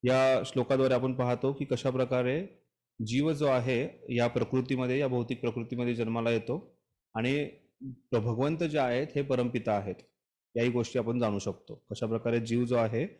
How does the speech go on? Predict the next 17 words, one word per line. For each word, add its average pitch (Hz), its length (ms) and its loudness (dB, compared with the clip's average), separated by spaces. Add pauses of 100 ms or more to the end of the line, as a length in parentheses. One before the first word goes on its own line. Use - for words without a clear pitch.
(400)
हा 120 40 2
प्रकृतीच्या 123 580 0
संपर्कात 120 540 2
येऊ 123 140 2
शकतो 131 640 -4 (600)
आणि 110 200 2
प्रकृती 120 720 0
या 123 80 4
भौतिक 113 320 0
जगतामध्ये 120 560 2
येतो 131 500 -2 (400)
आणि 117 120 0
कशा 120 280 0
प्रकारे 127 420 2
भगवंत 135 640 0
जे 151 140 -2
आहेत 110 320 0